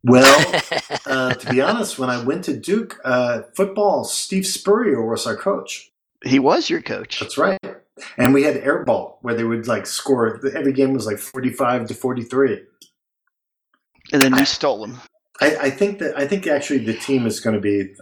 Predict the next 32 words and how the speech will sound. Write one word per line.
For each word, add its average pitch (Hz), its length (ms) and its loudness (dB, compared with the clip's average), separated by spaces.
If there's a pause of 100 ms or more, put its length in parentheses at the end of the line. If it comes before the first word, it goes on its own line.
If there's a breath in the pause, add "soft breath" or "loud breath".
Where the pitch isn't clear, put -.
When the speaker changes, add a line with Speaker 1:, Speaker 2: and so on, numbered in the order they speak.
Speaker 1:
I - 60 -6
think 135 200 -2
Duke 131 140 4
football 117 360 0
has 104 160 0
potential 104 500 -2
to 95 80 -6
be 95 120 -2
good, 110 440 2
like 104 120 0
maybe 104 180 2
the 101 120 0
Stanford 107 460 -4
of 92 80 -8
the 101 100 -4
East. 131 240 0 (360)
It's - 100 -10
po-, - 180 2 (280)
possible. 127 560 -2 (140)
It's 107 120 -14
been 110 180 2
done. 104 400 0 (420 soft breath)
I 131 40 -2
mean, 135 160 6
the, 123 80 -4
the 120 220 -4
problem 120 460 -2
is, 107 360 -8
uh, 113 260 4
you've 110 160 -14
got, 117 220 -2
like, 110 340 -4